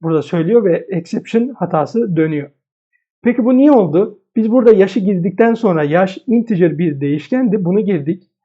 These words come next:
Daha sonra program bize burada string bir, e, input bekliyordu. Ancak, e, ve biz de buna input veriyoruz. Normalde bir sıkıntı yok gibi görünüyor. E, ama hala aslında program burada integer değişken okumaya çalışıyor.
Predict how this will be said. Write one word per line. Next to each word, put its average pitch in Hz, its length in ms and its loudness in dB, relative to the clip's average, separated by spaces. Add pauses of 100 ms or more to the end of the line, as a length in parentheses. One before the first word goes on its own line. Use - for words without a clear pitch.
(160)
Daha 254 160 4
sonra 226 280 0
program 175 440 2
bize 196 220 2
burada 175 240 0
string 202 480 -4
bir, 196 240 -2 (240)
e, 175 200 4
input - 420 2
bekliyordu. 175 680 0 (500)
Ancak, 196 520 0 (260)
e, 165 220 2
ve 160 140 2
biz 185 120 -2
de 208 100 6
buna 214 140 2
input 202 420 -4
veriyoruz. 151 320 0
Normalde 165 460 0
bir 160 60 -4
sıkıntı 180 400 -4
yok 233 180 2
gibi 160 160 -4
görünüyor. 151 580 -4 (640)
E, 151 600 0
ama 220 300 -2
hala 226 340 0
aslında 202 300 -2
program 165 460 2
burada 202 460 -2
integer 202 500 -2
değişken 165 340 2
okumaya 175 400 -4
çalışıyor. 170 500 -4